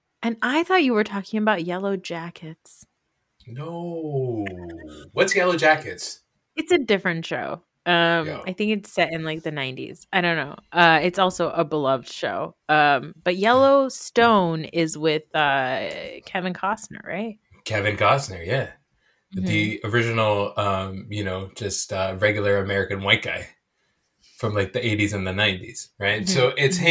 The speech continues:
Speaker 2: him, and he's got a family, and he, uh, is a rich person, and he's a landowner, and they have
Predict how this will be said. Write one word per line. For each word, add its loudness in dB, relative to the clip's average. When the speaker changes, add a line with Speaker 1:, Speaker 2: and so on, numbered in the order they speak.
Speaker 2:
him, -8
and -2
he's -2
got 6
a 2
family, 0
and -6
he, -8
uh, -8
is -8
a -6
rich -2
person, -4
and -12
he's -10
a -10
landowner, -8
and -20
they -20
have -8